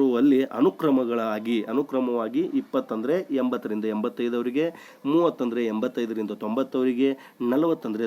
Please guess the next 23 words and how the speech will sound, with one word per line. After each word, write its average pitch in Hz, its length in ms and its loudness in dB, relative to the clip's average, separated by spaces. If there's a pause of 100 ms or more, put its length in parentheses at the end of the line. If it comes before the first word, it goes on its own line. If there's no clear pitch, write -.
(120)
ತೊಂಬತ್ತರಿಂದ 113 480 -2
ತೊಂಬತ್ತೈದವರಿಗೆ, 123 880 0 (320)
ಐವತ್ತಂದ್ರೆ 123 540 2 (120)
ತೊಂಬತ್ತೈದರಿಂದ 117 600 -2 (180)
ನೂರರವರೆಗೆ. 113 720 4 (240)
ಜೊತೆಗೆ 127 440 -2 (360)
ಶೇಕಡ 185 260 2 (140)
ನೂರಕ್ಕೆ 139 340 0
ನೂರರಷ್ಟು 135 720 0
ಪಿಂಚಣಿ 127 500 -4
ಹೆಚ್ಚಳ, 113 320 -4 (360)
ಏನು 120 120 -4 (100)
ಉದಾಹರಣೆಗೆ 135 460 -2 (160)
ನೂರು 160 300 6
ರೂಪಾಯಿ 135 260 -2
ಇದ್ರೆ 123 180 -2 (160)
ಎರ-, 123 180 -4 (220)
ಇನ್ನೂರು 147 280 8
ರೂಪಾಯಿ 120 200 -2
ಆಗುವಂಥದ್ದು, 120 500 -2 (460)
ಹತ್ತು 143 220 2 (120)
ಸಾವಿರ 143 300 4
ಇದ್ರೆ 131 340 2